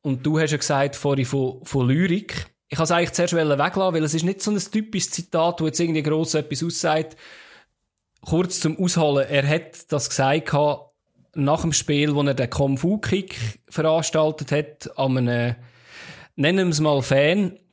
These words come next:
Ähm, es gibt verschiedene Theorien, was der Fan zu ihm gesagt hat, nachdem er eine rote Karte bekommen hat und er dann ausgetickt ist.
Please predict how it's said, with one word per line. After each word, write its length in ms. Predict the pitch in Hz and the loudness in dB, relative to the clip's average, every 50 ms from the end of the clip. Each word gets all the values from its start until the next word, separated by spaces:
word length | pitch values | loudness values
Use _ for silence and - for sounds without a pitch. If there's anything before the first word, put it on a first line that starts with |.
| _ _ _ _ _ _ _ _ _ _ _ - - | _ _ _ _ _ _ _ _ _ _ _ -8 -4
Ähm, 320 | 131 123 123 127 127 127 127 | -2 0 0 2 0 0 -2
es 120 | 139 - | -2 0
gibt 160 | - 151 143 - | 0 0 0 0
verschiedene 440 | 151 135 151 170 165 151 151 139 | 0 2 2 2 0 0 -2 -2
Theorien, 420 | - 147 143 147 143 143 143 143 127 | 0 0 0 2 2 2 2 2 2
was 200 | 135 131 123 - | 2 0 0 0
der 120 | 113 - | -2 -2
Fan 340 | - - 135 139 143 143 139 | 0 2 2 2 2 2 0
zu 140 | - - 143 | 0 0 2
ihm 140 | 139 135 127 | 2 2 2
gesagt 360 | - - 135 135 151 151 - | 2 2 2 2 2 0 0
hat, 100 | 156 - | -2 -2
nachdem 360 | 147 127 - 143 135 131 127 | -2 -2 0 0 2 2 2
er 80 | 127 120 | 0 0
eine 180 | 123 139 131 120 | 0 0 0 2
rote 300 | 139 139 131 131 135 120 | 2 0 0 0 0 0
Karte 400 | 123 131 135 151 151 - 165 139 | 2 2 2 2 0 -2 -4 -4
bekommen 340 | 147 135 147 147 143 139 135 | -4 -2 -2 0 0 0 0
hat 180 | 139 135 135 - | 0 -2 -4 -4
und 140 | 131 123 127 | -4 -2 0
er 180 | 123 120 123 | 0 0 0
dann 200 | 120 127 123 135 | -2 -2 -2 0
ausgetickt 520 | 160 170 - - - 160 156 - - 151 156 | 0 -2 -2 -2 -2 -4 -2 -4 -4 -2 -2
ist. 220 | 156 147 - | -2 -2 -4